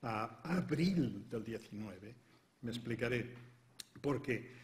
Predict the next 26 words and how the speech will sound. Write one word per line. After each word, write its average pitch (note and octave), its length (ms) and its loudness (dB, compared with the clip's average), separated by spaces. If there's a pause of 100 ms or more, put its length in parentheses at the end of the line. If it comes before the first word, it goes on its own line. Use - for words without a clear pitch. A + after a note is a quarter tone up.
(300)
eh, A#2+ 560 4
se C3 240 6
hace C3 560 4
el, G2+ 840 -4 (140)
la B2+ 160 0
campaña C#3 460 2
del C3 100 4
estatuto, D#3 680 0 (600)
queda G3 240 10
el D3+ 160 8
tema C3 240 4
en G#2+ 100 0
Madrid, G#2+ 440 2 (760)
pero C#3 220 2
poca G3+ 240 6
broma F#3 400 6
con D#3 160 6
reírse B2 480 2
de D#3 100 6
la C3 140 4
comisión C#3+ 540 0
parlamentaria, D3 760 2
porque B2 560 0
don C#3+ 300 6
Antoni F3+ 420 6
Maura F3+ 640 6